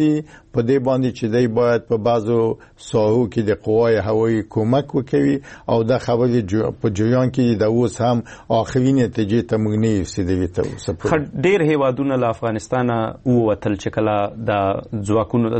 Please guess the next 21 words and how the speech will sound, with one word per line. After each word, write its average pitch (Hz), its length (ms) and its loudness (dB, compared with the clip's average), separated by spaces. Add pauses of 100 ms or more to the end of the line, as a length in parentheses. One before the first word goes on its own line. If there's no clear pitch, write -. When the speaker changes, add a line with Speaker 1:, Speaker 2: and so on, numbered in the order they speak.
Speaker 2:
د - 100 0
افغانستان 110 480 -2
ملي 110 220 2
امنیتي 101 340 -2
ځواکونو 104 420 -2
ته 98 120 -2
واک 101 320 0
وسپارل 101 520 -2
شو - 120 -6
د 95 220 -8
امنیت، 98 380 -2 (480)
آه، 101 240 0
په - 160 -6
دو-، 110 160 2
دوه 107 160 2
زره 101 240 0
څوارلسم 101 580 -4
زیږیز 98 300 -2
کال 101 200 -2
په 101 40 -2
پای 101 240 0